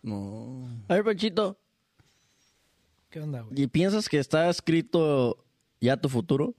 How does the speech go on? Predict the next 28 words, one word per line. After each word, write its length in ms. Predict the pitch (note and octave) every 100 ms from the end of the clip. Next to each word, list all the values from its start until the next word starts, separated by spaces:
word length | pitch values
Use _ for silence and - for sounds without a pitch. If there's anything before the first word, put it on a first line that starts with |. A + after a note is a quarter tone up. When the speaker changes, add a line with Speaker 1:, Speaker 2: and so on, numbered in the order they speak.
| _ _ _ _
Speaker 3:
No, 320 | B3+ G#3 - - - - _ _ -
I 40 |
don't 200 | F#3+ F3+
think 160 | D3 C#3+
so. 340 | - D3 C3+ - - - - _ _ _ -
Speaker 2:
Entonces, 500 | B2 A#2+ C#3 D3 B2+
lo 80 | A#2+
est-, 160 | -
estás 380 | C3+ A#2 - C#3+
haciendo 340 | D3+ D3 C3 C3
todo, 580 | C3+ C3+ C3+ B2+ A#2+ -
todo 1000 | A#2 B2 B2+ B2 A2 G#2 F#2+ F#2+ F#2 - _ _ _ _ _ -
día 280 | B2 B2+ A#2+
a 20 |
día, 360 | G#2+ A2+ F2+ - -
lo 60 | G2+
estás 180 | G#2 B2
Speaker 3:
Día 100 | B2
a 20 |
Speaker 2:
escribiendo. 440 | - G#2+ A2 G#2 F#2+
Speaker 3:
día. 100 | - - _ _ - - _ -
Cada 260 | E3 F#3+
uno 260 | F#3+ G3 F#3+
tiene 320 | F#3+ F3+ F#3+
su 640 | F3 - E3 D#3 C#3+ C3+ B2+
mente 520 | C3 C#3+ D3 - E3+
de 200 | D#3+ C#3+
escoger 500 | C#3 - D3 C3 D3+